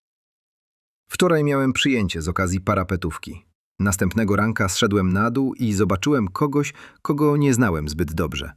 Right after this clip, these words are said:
Znajomy znajomego. Leżał na podłodze w kuchni. Powiedziałem mu: "Czas wracać do domu, kolego, wstawaj". Pomogłem mu się podnieść, ale on natychmiast upadł z powrotem. "No dobrze, najwyraźniej nadal jesteś pijany.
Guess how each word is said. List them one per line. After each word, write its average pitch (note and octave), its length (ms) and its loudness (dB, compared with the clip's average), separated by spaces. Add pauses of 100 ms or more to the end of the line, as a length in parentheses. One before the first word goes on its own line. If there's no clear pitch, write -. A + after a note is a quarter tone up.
(260)
Znajomy G#2+ 640 2
znajomego. F2+ 640 -2 (560)
Leżał G2 400 2
na G2 220 2
podłodze G2+ 420 2
w - 60 -12
kuchni. - 500 -6 (320)
Powiedziałem G2 460 2
mu: F#2 280 0 (520)
"Czas G#2 200 2
wracać A2 340 2
do B2+ 100 4
domu, C3 280 4
kolego, D2 580 -6
wstawaj". E2+ 600 -2 (640)
Pomogłem F#2 440 0
mu D#2 140 -2
się F#2+ 140 -2
podnieść, B2 480 -2 (220)
ale D3+ 260 0
on C3 240 0
natychmiast G#2+ 600 -2
upadł F2+ 340 0
z - 80 -6
powrotem. - 520 -6 (1160)
"No G#2 200 0
dobrze, C#2+ 400 -4 (340)
najwyraźniej A2 680 2
nadal G#2+ 340 2
jesteś F#2 280 -2
pijany. D2+ 520 -4